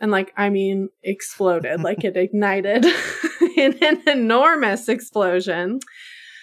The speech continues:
They, I think, don't know for sure, there, but they, they think there were attempts to activate the seals on the blowout preventer. But by the time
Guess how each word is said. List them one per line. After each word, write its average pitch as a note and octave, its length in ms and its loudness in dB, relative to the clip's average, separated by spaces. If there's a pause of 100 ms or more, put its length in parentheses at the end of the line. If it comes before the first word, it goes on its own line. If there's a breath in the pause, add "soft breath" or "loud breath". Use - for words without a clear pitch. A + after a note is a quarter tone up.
(220 loud breath)
They, A#3 680 2 (220)
I A3 80 -4
think, C4 320 0
don't A#3 360 0
know A3+ 280 -2
for G#3+ 180 -4
sure, A#3 420 2
there, G3 280 -2
but G#3+ 260 -2
they, G3 400 2
they F#3 140 0
think B3+ 240 -2
there B3+ 160 2
were A#3 140 2
attempts G#3+ 480 -4
to G#3 120 -4
activate G3+ 540 -2
the G3 60 -8
seals G3 380 -2
on G3+ 120 -2
the F#3+ 80 -2
blowout F#3 500 0
preventer. A3+ 680 -2 (540 soft breath)
But G3+ 300 2 (120)
by G#3 260 4
the G#3+ 120 0
time G#3 760 0